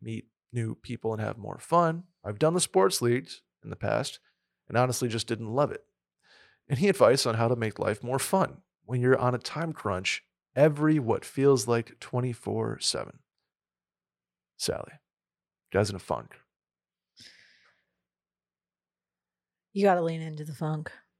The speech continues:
Speaker 1: Lean into the funk.
Speaker 2: Yeah.
Speaker 1: What do you mean by lean into
Speaker 2: Who
Speaker 1: the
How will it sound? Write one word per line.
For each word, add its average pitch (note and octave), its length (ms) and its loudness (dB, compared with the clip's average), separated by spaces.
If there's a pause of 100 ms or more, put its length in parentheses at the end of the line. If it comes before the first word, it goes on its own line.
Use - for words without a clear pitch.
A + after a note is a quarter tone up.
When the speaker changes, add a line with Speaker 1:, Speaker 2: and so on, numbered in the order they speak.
(360)
Speaker 1:
Lean C#3+ 420 2
into C3 260 0
the G2+ 100 -4
funk. - 400 -6
Speaker 2:
Yeah. E3+ 280 -10 (480)
Speaker 1:
What C3+ 80 6
do D3 60 8
you D3+ 60 4
mean C#3 180 -2
by A2 120 4
lean G#2+ 220 -2
into A3 120 2
Speaker 2:
Who A3 120 0
Speaker 1:
the G#3+ 60 2